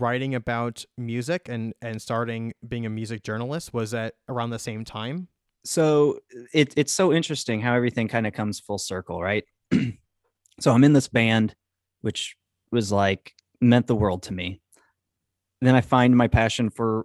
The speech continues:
Speaker 2: for web development, and then I'm able to tie them in together, right, and create All Punked Up. Uh, but basically, I think what we're getting to is how did All Punked Up start?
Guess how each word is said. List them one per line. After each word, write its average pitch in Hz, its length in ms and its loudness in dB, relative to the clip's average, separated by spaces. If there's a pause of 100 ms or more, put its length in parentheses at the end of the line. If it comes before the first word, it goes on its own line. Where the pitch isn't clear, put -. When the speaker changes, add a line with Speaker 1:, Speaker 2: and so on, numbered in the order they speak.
Speaker 2:
for 120 140 -4
web 110 180 0
development, 101 560 -6 (640)
and 107 520 2 (1040)
then 139 360 4
I'm 131 160 6
able 113 320 0
to 110 640 -2 (560)
tie 139 220 0
them 127 180 2
in 117 100 2
together, 95 580 -6 (200)
right, 104 300 -2
and 101 160 -8
create 107 380 -2
All 104 160 -2
Punked 101 300 -6
Up. 95 200 -6 (140)
Uh, 101 260 -8
but 104 160 -8
basically, 123 460 0
I - 40 0
think 131 160 -2
what 123 100 -2
we're 113 80 -2
getting 110 200 -4
to 110 160 -6
is 107 100 -4
how 110 100 2
did 104 140 -2
All 101 120 0
Punked 104 260 -6
Up 90 140 -6
start? - 300 -8